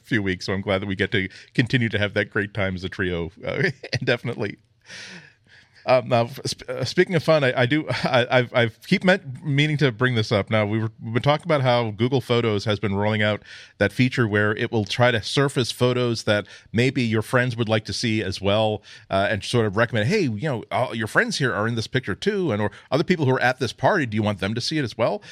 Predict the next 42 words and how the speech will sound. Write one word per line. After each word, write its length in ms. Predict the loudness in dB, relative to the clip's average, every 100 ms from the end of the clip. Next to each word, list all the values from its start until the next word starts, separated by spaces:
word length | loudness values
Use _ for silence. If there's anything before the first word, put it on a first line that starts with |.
| -20 -20 _
Uh, 160 | 0 2
and 200 | 0 2
so, 320 | 2 2 0
uh, 180 | 0 0
I 140 | 2 0
saw 320 | 0 0 0
this 180 | 0 -2
for 140 | 0
the 100 | 0
very 300 | 2 2 2
first 380 | 0 0 0 0
time 360 | 2 2 0
in 140 | 0 2
action 460 | 2 0 -2 -2
a 60 | 0
couple 180 | 0 0
of 60 | 0
weeks 160 | 0
ago 220 | 0 0
in 140 | 0 -2
my 180 | 0 0
own 320 | 0 0 -2
Google 260 | -4 -4 -4
Photos 380 | -2 0 0
archive, 480 | -2 -2 0 -2 -2 -6 -14 -16 -8 4
and 420 | 4 4 0 -2 -4 -6
<laughs> 720 | -6 -6 -12 -16 -16 -4 -2
it's 160 | -2 -4 -12 -12 -12 -18 -20 _
like, 160 | 0 2
have 100 | 0
you 60 |
ever 80 | 0
had, 160 | 0 0
like, 100 | 2
a 60 | 2
niece 340 | 2 0 -2
or 140 | 0
nephew 440 | 2 0 0 0 2
or 120 | 2
a 40 | 0
child 440 | 2 4 4 2
that 180 | 2 0